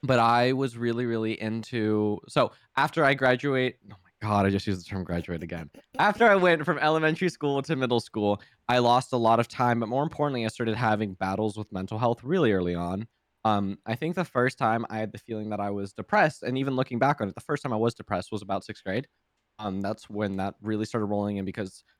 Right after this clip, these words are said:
I'm sure everybody knows in chat, depression does not need to be caused by events. It's a chemical imbalance in your brain. Um, and I had experienced that at a young age.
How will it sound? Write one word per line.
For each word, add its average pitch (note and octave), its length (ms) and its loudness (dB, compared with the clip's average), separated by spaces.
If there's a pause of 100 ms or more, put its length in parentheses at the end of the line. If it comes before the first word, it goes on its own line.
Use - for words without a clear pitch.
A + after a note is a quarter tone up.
(140)
I'm D#3+ 100 -4
sure F#3 180 2
everybody C#3+ 380 2
knows B2+ 220 0
in B2 100 -4
chat, A2+ 260 -2
depression D3 360 -6
does A#2 120 -4
not A#2 160 0
need A#2 100 -2
to G#2+ 60 -6
be G2 100 -4
caused G2 540 -4
by F2 180 -4
events. F#2 460 -6
It's - 180 -10
a G#2+ 80 -4
chemical G#2 580 -4
imbalance G2 500 -6
in G#2 60 -8
your F2 100 -6
brain. F#2+ 380 -8 (500)
Um, G2 280 -2
and G2 120 -8
I F#2+ 140 -6
had G2 340 -6
experienced G#2+ 400 -6
that A2 140 0
at G#2 100 0
a - 20 0
young A2 220 -2
age. C#3+ 360 -4